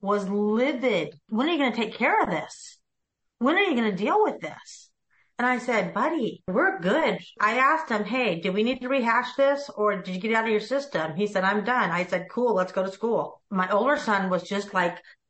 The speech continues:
flabbergasted that I was not going to make this process happen. And it took him a while. That was one of the biggest things of having to be okay with saying, "Look, Dad did it that way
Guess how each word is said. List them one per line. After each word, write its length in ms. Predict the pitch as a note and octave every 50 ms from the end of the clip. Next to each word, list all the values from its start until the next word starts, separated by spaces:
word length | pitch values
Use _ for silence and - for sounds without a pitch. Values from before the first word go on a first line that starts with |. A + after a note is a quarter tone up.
| _
flabbergasted 1120 | - G#3 G#3+ G#3+ A3 A#3+ C4+ C4+ C4 B3 A3 G3 F#3 F#3 F3+ F#3 - - - F#3+ F3+ F3 E3+
that 120 | F#3 F#3 -
I 180 | F#3 G3 G3+ G#3+
was 200 | A3 A3 G#3 F#3+
not 300 | F#3+ G3 F#3+ F#3+ G3 F#3+
going 200 | G3 G3+ F#3 F#3
to 140 | - G#3 F#3+
make 420 | F#3 F#3 F#3 F#3+ G#3 - - G#3+ - _ _ _ _ -
this 160 | F#3 F3+ - -
process 680 | - - - G#3+ G3 F#3+ F#3+ - - - E3+ E3+ E3+ -
happen. 400 | F3+ F#3 G#3 G#3 G#3 F#3 E3 -
And 120 | - A#3 A#3
it 100 | G#3 -
took 180 | D4 D#4+ D#4+
him 140 | - G4+ G#4
a 80 | F#4 -
while. 460 | A3+ G#3+ A3+ B3+ B3 E3 - - - -
That 140 | G3 G#3 A#3
was 100 | D4 C4
one 120 | D#4 D4+
of 80 | D4 B3+
the 120 | A3 F#3
biggest 340 | - G#3 G3+ C4 C#4 C4+ -
things 340 | - B3+ B3 A#3+ A#3+ A#3 -
of 200 | - G3 F#3+ F#3 - - - -
having 320 | - G#3+ A3 G#3 A3 A3 G#3+
to 60 | G3+
be 300 | F3+ F3+ G#3 G3+ A3 A#3
okay 320 | C#4 C#4 - A3+ A3 G#3
with 320 | G3 F#3 F#3 F3 F3+ F#3 -
saying, 400 | - - F#3+ F#3 F3 F3 F3 - - - - -
"Look, 380 | A3 A3 C4+ C4+ - - F#3
Dad 400 | E3+ G3+ F#3+ G3 G#3 A#3 B3+ A#3+
did 160 | A3 C#4 C#4 D4+
it 220 | D4+ C4+ - G3
that 260 | G#3 G3 F#3 F#3 F#3
way 300 | F3+ E3+ E3+ F#3 A#3+ C4